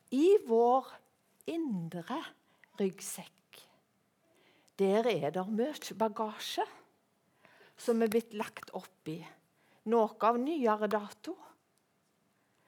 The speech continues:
Noe er blitt lagt der helt ifra, ja, faktisk før vi ble fødte.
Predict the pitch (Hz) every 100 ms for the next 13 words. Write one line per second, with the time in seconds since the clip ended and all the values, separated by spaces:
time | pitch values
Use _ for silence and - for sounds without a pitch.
0 | _ 233 240 240 175 170 240 - 214 -
1 | - - 208 - 202 165 - 190 185 180
2 | 175 180 180 185 - 185 170 - 165 147
3 | 151 170 170 185 - 180 _ -